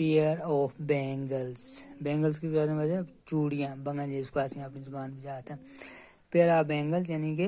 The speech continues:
बंगन की चूड़ी दी थी। "The aunt gave her a pair of anklets," यानी कि जो उस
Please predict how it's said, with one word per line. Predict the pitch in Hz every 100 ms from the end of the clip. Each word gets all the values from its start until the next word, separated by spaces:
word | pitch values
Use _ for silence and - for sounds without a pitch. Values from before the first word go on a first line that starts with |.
| 247
बंगन | 190 160 143 147 156
की | 269
चूड़ी | - 143 139 156
दी | 143 139
थी। | - 139 127 - - - - - - - - - _ _ - _ -
"The | 151 151 196
aunt | 196 208 226 226
gave | 185 190 190
her | 165 185 180 -
a | 170 -
pair | 175 170 175 175
of | 170 156 151 - 160
anklets," | 151 151 143 143 143 - - - -
यानी | 165 160 160
कि | 156 156
जो | 156 156 156
उस | 156